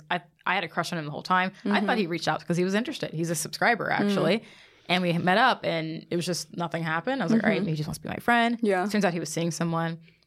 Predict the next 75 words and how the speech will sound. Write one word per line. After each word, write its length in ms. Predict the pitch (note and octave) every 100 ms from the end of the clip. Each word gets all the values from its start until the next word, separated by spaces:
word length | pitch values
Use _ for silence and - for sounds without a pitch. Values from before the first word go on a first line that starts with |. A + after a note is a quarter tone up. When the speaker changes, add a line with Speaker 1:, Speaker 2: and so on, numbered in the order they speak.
| _ _ _
Speaker 1:
And 500 | - E3 D#3+ D#3+ E3 -
I 100 | F3
just 160 | F3+ -
assumed 280 | - F#3 E3+
that 20 |
he 60 |
wasn't 240 | D#3+ D#3+ D#3+
into 160 | G3
me 160 | - -
'cause 160 | G3 F3
he 80 |
never 280 | F3+ G3 G#3+
showed 200 | F#3 D#3+
any 180 | E3+ F3
flirting. 320 | - E3 -
Like, 140 | E3+ F#3
even 140 | G#3
a 100 | F#3+
Speaker 2:
Right. 80 | F3
Speaker 1:
guy 240 | E3+ E3+
will 180 | E3 -
even 180 | E3+ -
flirt 240 | - -
with 120 | - G#3
you. 80 |
Like, 120 | G3 F#3+
he 40 |
Speaker 2:
Right. 100 | F#3+
Speaker 1:
never 220 | A#3+ F#3+
did. 180 | - -
I 40 |
was 100 | -
like, 80 | F3+
"Oh, 40 | D#4
maybe 180 | E3+ D#3
he's, 220 | E3 E3+
like, 160 | E3
asexual 500 | - D#3 E3 - -
or 60 | -
something." 260 | - - -
Speaker 2:
Uh-huh. 220 | A3 A3+
Speaker 1:
I 40 |
genuinely 520 | G3+ G3+ A3 G3+ - -
did 140 | F#3+ F#3
not 240 | E3 - -
get 160 | E3+ -
a 40 |
bone 220 | E3 D#3
in 80 | D#3
his 100 | D#3
body 220 | D3+ -
of 140 | - D#3+
Speaker 2:
Right. 140 | F#3+
Speaker 1:
romance. 200 | - - - - - - -
Speaker 2:
Thought 60 |
you 40 | F#3+
were 60 |
Speaker 1:
Well 80 | E3
Speaker 2:
about 40 | G#3
to 60 |
say, 140 | A3+ G3+
<laughs> 260 | G#3 B3
"I 60 | B3
didn't 200 | G#3+ A3
see 40 |
Speaker 1:
Oh, 60 | D4
Speaker 2:
a 40 | F4
Speaker 1:
no. 280 | B3 B3+ F4+
Speaker 2:
boner." 480 | G#4 - - E4 C5+ D#5
Speaker 1:
<laughs> 300 | - A#4 D#4+
That 220 | D4 C5+ C#5+
too. 260 | A4 G#4 A3+
I 180 | G3+ A#3+
didn't 240 | D#4 E4
see 240 | C4+ G3